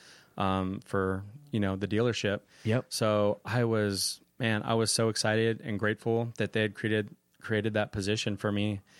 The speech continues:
Speaker 2: Yeah.
Speaker 1: So at that point in time, I got to take all the photos, videos, um, manage their Yelp, Google, Facebook, Twitter, you name it. So I, you know, got familiar with, uh, you know, taking a lot more pictures than I was before,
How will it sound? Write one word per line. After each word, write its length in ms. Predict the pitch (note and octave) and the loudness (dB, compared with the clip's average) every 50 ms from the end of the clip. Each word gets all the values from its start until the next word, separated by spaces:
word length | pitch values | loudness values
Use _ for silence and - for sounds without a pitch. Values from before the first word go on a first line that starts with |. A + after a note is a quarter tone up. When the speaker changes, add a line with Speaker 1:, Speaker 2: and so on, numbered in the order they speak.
| - - - - - | -20 -20 -20 -8 -2
Speaker 2:
Yeah. 160 | F#2 G#2 A2+ | 0 2 4
Speaker 1:
So 420 | A2+ A2 G#2+ G#2+ G#2+ G#2+ - - - _ _ | 4 4 4 4 2 2 0 -2 -6 _ _
at 100 | - A#2+ | -4 0
that 140 | D#3+ F3+ F3+ | 0 0 0
point 180 | - F3 D3+ C#3 | 2 0 0 0
in 80 | C3 | 0
time, 200 | - C3+ C3+ C3 | 0 2 2 2
I 80 | A#2+ A2+ | 2 2
got 240 | G#2 B2+ B2 B2+ - | 2 2 2 0 0
to 280 | - - A#2+ A2+ A2 G#2 | 0 2 2 2 2 2
take 280 | - - B2+ A#2 - | 0 -2 -2 0 0
all 220 | B2 A#2+ A#2+ A#2+ A#2 | 2 2 2 2 2
the 100 | G#2+ G2+ | 0 -2
photos, 580 | - - B2 A#2+ B2 B2+ B2 B2 B2+ A#2+ G#2+ | -2 0 0 2 2 4 2 2 2 0 -2
videos, 920 | G2 F#2+ A2+ A2+ A2+ A#2+ A#2+ A#2+ A#2+ A#2+ A#2+ A#2+ A#2 A#2+ A#2 A2 G#2+ - - - | -2 -2 0 0 2 2 4 4 4 4 4 4 4 2 2 0 -2 -4 -4 -2
um, 380 | A2+ G#2 G#2 G#2 G2+ G2+ G#2 G#2 | -2 0 0 0 0 -2 -4 -4
manage 380 | - - G#2+ A2 A2+ A2 G2+ G#2 | -4 -2 0 0 0 0 -2 -2
their 180 | G#2 G2+ G2 G2 | -2 -2 0 0
Yelp, 560 | F#2+ F#2+ F#2+ G2+ G#2 G#2 G#2+ A2 A2+ A2 - _ _ _ _ _ _ _ _ - - | -2 -2 0 2 2 4 4 2 0 -2 -4 _ _ _ _ _ _ _ _ -18 -6
Google, 600 | - A2 A2 A2 A2 A2+ A2+ A2+ A2+ A2+ A2 G#2 | -2 0 0 2 2 2 2 4 4 2 2 0
Facebook, 640 | - - - G#2+ A2 G#2 - - A#2 A2 G#2+ G#2 - | -2 -4 -2 -2 -2 -2 -2 -2 0 0 0 -2 -4
Twitter, 600 | - - - G#2+ A2 G#2+ A2 G#2+ A2 G#2+ G#2 G2+ - - | -8 -4 0 0 2 2 2 2 2 2 0 -2 -6 -8
you 200 | G#2+ G#2+ A2 A2 | -2 0 0 2
name 280 | G#2 G2+ G2+ G#2+ G#2+ G#2 | 2 2 2 2 2 2
it. 240 | G2+ G#2 A2+ - _ _ - - - - - - - - _ | 0 -2 -4 -6 _ _ -20 -20 -20 -20 -20 -20 -20 -16 _
So 280 | - - G#2 G2+ G2 - | -4 0 0 0 0 2
I, 400 | A2+ G#2+ G#2+ G#2 G#2 G2+ G2+ G2 - - - | 0 2 2 2 2 2 2 0 -2 -6 -4
you 100 | - B2 | -2 0
know, 240 | A#2 A2+ B2+ D3+ D3 B2+ | 2 2 2 2 0 0
got 220 | - B2 B2+ - - | 0 -2 -2 0 -2
familiar 400 | - A#2+ A#2 A#2+ B2 B2+ B2+ B2 | -2 0 0 2 2 2 2 2
with, 400 | A#2 A2 G#2+ G#2+ G2+ - - - | 2 2 2 2 0 -2 -4 -2
uh, 360 | G#2+ G#2 G#2 G#2 G#2 G#2 G#2 G2+ | 0 2 2 2 2 2 0 0
you 120 | - A#2 G#2+ | -2 -2 -2
know, 100 | G#2+ G#2 | -2 -2
taking 320 | - - A2+ G#2+ A2+ A2 | -2 -2 -4 -2 -2 0
a 60 | G#2 | 0
lot 180 | G#2 G#2+ A2+ A#2 | 2 2 0 2
more 180 | A#2 A2+ G#2+ | 2 0 0
pictures 460 | G2+ - - G#2+ - - A#2 A2+ G#2+ G#2 | 0 0 -2 -4 -2 0 0 0 0 0
than 440 | G#2+ G2+ G2+ G2+ G2+ G2+ G2+ G2+ G2+ | 0 0 2 2 2 0 -2 -2 -4
I 80 | G#2 | -4
was 240 | G2+ G2 G#2+ A2 G#2 | 0 0 2 0 0
before, 640 | G2+ G#2 G2 - - G#2+ G#2 G#2+ G#2+ A2 A2 A2 G#2 | -2 -4 -6 -4 -4 -2 0 0 0 2 0 0 -2